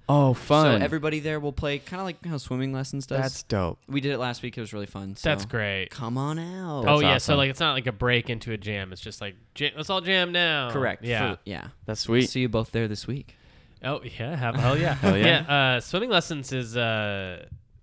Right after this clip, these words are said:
Speaker 3: yeah, that's a, I've only done that show once, but it was, it was fun. I
Speaker 2: It's
Speaker 3: remember,
Speaker 2: really
Speaker 3: I
Speaker 2: fu-
Speaker 3: remember thinking, uh, "This is fun.
Speaker 2: I like it.
Speaker 3: This is fun." Yeah. I did it with us, right? Didn't we? We did it. Powerline did it.
Speaker 1: Yeah.
Speaker 3: Yeah.
Speaker 1: Yeah.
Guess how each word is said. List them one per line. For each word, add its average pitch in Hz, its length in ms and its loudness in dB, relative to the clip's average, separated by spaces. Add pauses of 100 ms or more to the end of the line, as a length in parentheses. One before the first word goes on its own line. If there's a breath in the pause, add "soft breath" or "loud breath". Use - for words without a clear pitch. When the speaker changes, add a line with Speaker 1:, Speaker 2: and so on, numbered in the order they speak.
Speaker 3:
yeah, 131 220 -4
that's 151 240 -4
a, - 120 0
I've 240 120 -2
only 370 140 0
done 359 100 2
that 349 100 0
show 320 140 -2
once, 302 240 0
but 165 140 -2
it 196 200 -2
was, 302 280 -4
it 277 80 -6
was 370 160 -6
fun. 120 260 0
I 135 40 -2
Speaker 2:
It's 208 80 -4
Speaker 3:
remember, 233 180 2
Speaker 2:
really 208 80 2
Speaker 3:
I 185 60 -4
Speaker 2:
fu- 208 40 -4
Speaker 3:
remember 285 180 -6
thinking, 285 500 -10 (120)
uh, 254 140 -10
"This 262 100 -12
is 262 140 -10
fun. 131 280 -12 (140)
Speaker 2:
I 110 60 -8
like 92 240 -6
it. 87 160 -10
Speaker 3:
This 254 180 -10
is 262 80 -12
fun." - 240 -16 (480)
Yeah. 226 140 -6 (360)
I - 40 -4
did 180 140 -8
it - 40 2
with 247 100 0
us, 339 300 2
right? 240 260 2
Didn't 262 200 -10
we? - 80 -10
We 269 160 -2
did 143 160 2
it. - 160 -6
Powerline 170 340 0
did 90 140 -6
it. 85 100 -10 (1040)
Speaker 1:
Yeah. 160 360 4 (320)
Speaker 3:
Yeah. 208 240 0 (140)
Speaker 1:
Yeah. 180 200 8